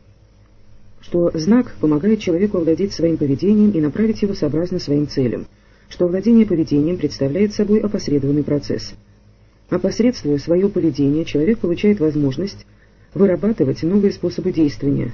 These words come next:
активности, новые мотивы. Поведение человека становится более произвольным и осознанным. Об этом же свидетельствует материал патологии. Так, данные патопсихологических исследований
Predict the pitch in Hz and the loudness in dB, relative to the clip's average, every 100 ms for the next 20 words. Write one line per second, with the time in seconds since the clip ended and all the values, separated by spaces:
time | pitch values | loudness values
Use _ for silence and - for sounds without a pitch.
0 | - 175 - 156 139 139 135 139 160 160 | -8 -8 -2 0 0 -2 -2 0 2 2
1 | 160 165 - 120 120 120 - - - _ | 2 0 -2 -4 -4 -10 -20 -20 -20 _
2 | - 190 202 254 254 226 208 226 214 - | -4 0 4 6 6 6 4 4 2 -2
3 | 180 202 196 175 165 175 160 147 135 151 | 0 0 2 0 2 0 0 -2 -2 2
4 | 208 202 165 156 - 131 131 120 - - | 4 4 2 0 0 -2 -2 -6 -8 -12
5 | - - - - _ - - 143 180 226 | -20 -20 -20 -20 _ -12 -6 2 4 6
6 | 226 226 214 185 156 165 175 - 196 196 | 6 4 2 0 0 0 -2 -2 -2 0
7 | 175 160 151 147 - 156 127 120 107 123 | 0 0 0 -2 0 0 0 -4 -6 -8
8 | - _ _ _ _ _ - - - - | -16 _ _ _ _ _ -20 -20 -20 -20
9 | - - - _ - _ _ _ - - | -20 -20 -20 _ -20 _ _ _ -20 0
10 | 226 226 202 202 185 180 185 180 175 175 | 2 4 4 2 2 0 -2 -2 0 0
11 | 170 175 165 175 - - 180 156 160 151 | 0 -4 -4 -4 -4 -2 -2 2 2 2
12 | 151 | 0